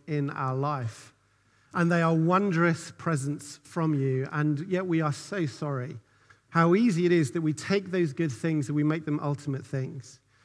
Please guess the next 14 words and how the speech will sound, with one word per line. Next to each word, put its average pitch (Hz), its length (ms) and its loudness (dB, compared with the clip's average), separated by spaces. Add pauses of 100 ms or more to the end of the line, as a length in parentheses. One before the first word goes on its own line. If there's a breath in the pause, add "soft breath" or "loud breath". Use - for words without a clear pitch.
(120)
When 175 180 2
we 170 120 4
shrink 214 800 -2
the 165 100 -2
gift 180 460 -2
of 139 120 -2
life 180 680 -2 (300 soft breath)
and 151 120 2
hope 202 460 -2
and 147 180 2
light 160 280 2
you've 143 160 -2
given 156 260 2
us, - 480 -6